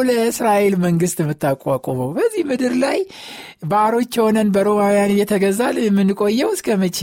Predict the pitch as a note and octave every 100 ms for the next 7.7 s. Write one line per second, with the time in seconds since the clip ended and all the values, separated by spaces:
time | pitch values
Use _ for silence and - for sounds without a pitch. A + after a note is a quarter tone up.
0 | E3 D#3 D#3+ G3+ C4 B3 B3 - - B3
1 | B3 A#3+ B3+ B3 C4 C#4+ B3+ A3+ A3 A3
2 | G#3+ - - - - F3+ F3+ F#3+ G3+ A3
3 | G3 G3 A#3 G4 G#3 F#3 F#3 F#3 E3+ E3+
4 | F3+ E3 F3 F3 E3+ D#3+ D#3+ F3 D3 F#3+
5 | E3 D#3 D3+ D#3 A3+ C4 E3 D#3 D3+ C#3+
6 | C#3 D#3+ G4+ - - - - E3+ G#3 A3
7 | B3 B3 B3+ B3 A#3+ A3+